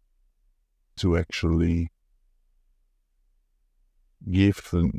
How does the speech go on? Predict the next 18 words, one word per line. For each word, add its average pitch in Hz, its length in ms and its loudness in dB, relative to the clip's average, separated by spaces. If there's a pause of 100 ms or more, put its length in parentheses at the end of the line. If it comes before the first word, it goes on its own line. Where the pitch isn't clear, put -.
the 82 120 -8
future 98 320 0
generations 92 1000 0
the 87 120 0
opportunity 90 1000 -2 (140)
to 90 100 -6
go 62 200 0
see - 260 -2
what 69 180 -2
you 69 80 -4
build - 420 -2 (240)
in - 200 -4
there. - 160 -4 (360)
I 90 60 -6
hope 90 240 2
that - 160 0
makes - 220 -4
sense. - 340 -8